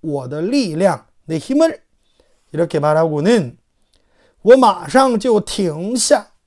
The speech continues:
내가 바로 멈출 거야. 看你怎么办, 瞧你怎么办, 이런 말이죠. 너 어떻게 하는지 한번 두고 보자.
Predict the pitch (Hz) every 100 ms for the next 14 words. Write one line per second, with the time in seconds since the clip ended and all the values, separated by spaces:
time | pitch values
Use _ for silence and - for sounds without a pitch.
0 | _ 147 180 185 - 170 240 247 156 185
1 | 233 214 226 208 208 185 - - 262 247
2 | 175 220 277 196 - - 226 156 - _
3 | _ - - 190 165 220 311 262 262 247
4 | 147 135 - 160 - 147 143 147 139 123
5 | 135 - _ - _ _ 226 208 240 214
6 | 233 202 202 156 196 208 156 196 214 180
7 | 180 233 -